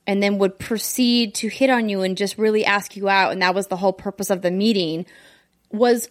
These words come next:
shocking to me, was disgusting, was, like, my, like, my jaw was, like, on the floor when this, when this woman was telling me this story, and I was like, "That can't be, that can't, no, that didn't, that didn't actually happen.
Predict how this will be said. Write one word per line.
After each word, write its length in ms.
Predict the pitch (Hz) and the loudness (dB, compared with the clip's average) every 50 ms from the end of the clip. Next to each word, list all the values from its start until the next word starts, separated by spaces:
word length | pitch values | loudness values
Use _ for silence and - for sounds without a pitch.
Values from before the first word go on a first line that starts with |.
| _ _ _ _ _ _ _ | _ _ _ _ _ _ _
shocking 720 | - - - - - 247 208 196 - - 175 156 143 147 - | -8 -4 -4 0 2 2 0 0 -2 -6 -6 -4 -4 -6 -6
to 120 | - 131 | -8 -8
me, 380 | 117 101 98 - - 160 185 - - - _ _ _ _ _ - | -8 -8 -8 -8 -8 -10 -10 -12 -16 -20 _ _ _ _ _ 0
was 220 | 220 220 208 202 | 2 2 2 0
disgusting, 1120 | 190 202 190 190 - - - - 196 214 214 - - 311 302 311 311 320 320 311 311 311 302 - | 0 0 0 0 0 -6 -4 0 0 0 0 -2 -2 2 2 4 4 4 2 2 0 0 -2 -4
was, 460 | - 214 202 214 214 208 202 202 202 220 | -8 -6 -2 0 2 4 2 2 2 0
like, 180 | 208 - - | -2 -2 -2
my, 300 | - 226 220 214 220 - - | -2 0 2 2 2 2 0
like, 180 | 226 220 226 | -2 0 2
my 140 | 233 240 247 | 2 2 2
jaw 540 | 226 196 - - 214 190 190 196 214 240 262 | 2 0 -2 0 2 2 4 4 4 2 2
was, 160 | 262 269 - | 0 0 -2
like, 140 | 226 202 - - | -2 -4 -2 -4
on 200 | 185 190 190 190 | -2 -2 0 -2
the 80 | 175 | -4
floor 580 | - - - 180 170 160 156 156 156 151 160 - | -4 -8 -6 -4 -2 -2 0 -2 -2 -4 -4 -6
when 240 | - 196 190 180 180 | -4 -2 -2 0 2
this, 320 | 180 175 175 175 - - _ _ - | 2 0 0 0 -4 -12 _ _ -8
when 200 | 208 202 196 185 | -6 -4 -2 -2
this 160 | 180 175 - | -2 -2 0
woman 300 | 196 180 185 175 175 170 | -2 0 0 -2 -2 -2
was 100 | 170 170 | -2 -2
telling 300 | - 208 190 175 170 175 | 0 0 0 0 0 0
me 100 | 180 180 | 0 0
this 160 | 170 156 165 | 0 0 -2
story, 320 | - - 175 165 165 170 180 | -2 -2 0 2 2 2 2
and 80 | 185 | 2
I 60 | 180 | 2
was 120 | 175 175 175 | 0 0 0
like, 280 | 185 175 170 170 - _ _ _ _ _ _ - | 0 -2 -2 -2 -6 _ _ _ _ _ _ -2
"That 160 | - 247 247 | -2 -2 -2
can't 260 | - - 277 269 240 240 | 0 0 2 2 2 0
be, 160 | 220 - _ _ _ - | -2 -10 _ _ _ 0
that 180 | 214 202 202 - | 0 0 0 -2
can't, 160 | - 226 - | -12 -8 -4
no, 180 | 233 - - - | -2 -2 -2 -2
that 180 | - 202 202 | -2 -2 0
didn't, 360 | 196 240 233 196 - _ _ - | 2 0 0 0 -6 _ _ -2
that 120 | 214 196 | -2 0
didn't 200 | 208 196 190 175 | 0 0 2 4
actually 320 | 175 175 - - 151 127 | 2 2 0 -2 -6 -6
happen. 580 | 151 160 180 170 151 - 117 98 - 95 - | -4 -2 -2 -2 -2 -2 -6 -6 -6 -8 -12